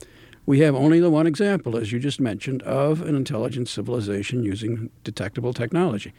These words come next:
That's us. We know of no others. We are very bad at predicting our own future.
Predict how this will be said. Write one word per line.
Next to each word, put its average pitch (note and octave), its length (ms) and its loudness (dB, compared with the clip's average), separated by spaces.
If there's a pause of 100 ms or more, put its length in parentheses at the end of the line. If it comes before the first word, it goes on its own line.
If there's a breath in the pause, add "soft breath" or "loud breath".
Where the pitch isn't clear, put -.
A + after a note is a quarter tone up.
(140 soft breath)
That's B2+ 220 -2 (100)
us. - 460 -2
We A#2 140 -4
know A2 200 0
of G2+ 80 -2
no C#3+ 240 2
others. D#3+ 400 0 (380)
We D3 500 6
are C#3 140 0
very C3 400 2
bad C#3+ 480 2
at C3 140 -6
predicting C3+ 440 0
our A#2+ 160 0
own B2 240 2
future. C#3 540 2